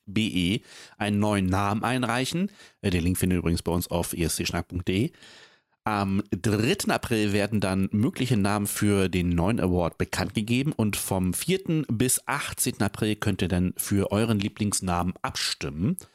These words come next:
Ja, und dann am neunundzwanzigsten gibt's einen Livestream, wo das Ganze dann bekannt gegeben wird.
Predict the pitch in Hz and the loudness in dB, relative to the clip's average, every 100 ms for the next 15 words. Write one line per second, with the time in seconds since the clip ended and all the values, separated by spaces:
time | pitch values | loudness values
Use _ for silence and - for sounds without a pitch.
0 | _ _ _ _ _ 214 117 98 131 123 | _ _ _ _ _ 0 2 0 0 0
1 | 131 143 135 139 - 156 135 - 104 78 | 0 0 -2 -2 -2 -2 -2 0 2 2
2 | 82 - 147 190 156 147 151 123 131 135 | 0 0 0 0 0 0 0 -2 -2 -2
3 | 123 139 - 98 127 - 117 - 143 147 | 0 0 -2 -2 -4 -4 -6 -8 -10 -8
4 | 135 - - | -6 -6 -8